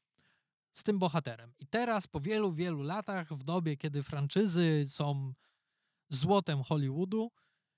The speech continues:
postanowili, a może byśmy wskrzesili tą franczyzę. Niestety tak się niefortunnie składa, że chyba Miramax zabrał się za,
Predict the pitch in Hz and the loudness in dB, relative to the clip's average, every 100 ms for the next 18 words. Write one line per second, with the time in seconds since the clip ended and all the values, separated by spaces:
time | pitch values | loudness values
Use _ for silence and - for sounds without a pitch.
0 | _ _ 240 - 208 190 190 185 190 247 | _ _ -4 0 2 2 2 0 -4 -8
1 | 262 277 233 190 202 190 175 - - 180 | -2 -2 -2 -4 -2 0 -2 -2 -2 0
2 | - 160 147 143 131 123 - 131 _ _ | -2 -4 -4 -4 -4 -8 -10 -16 _ _
3 | _ _ 156 175 - 226 214 190 - 175 | _ _ 4 4 4 -2 -2 -2 0 0
4 | 165 165 185 170 160 - 165 156 139 - | 0 -4 -2 -2 -2 -4 -4 -4 -4 -6
5 | 165 160 151 143 123 131 _ - - - | -4 -4 -2 -4 -6 -12 _ -10 -10 -12
6 | 120 123 127 123 120 - 127 117 120 | -14 -12 -12 -12 -12 -12 -10 -10 -12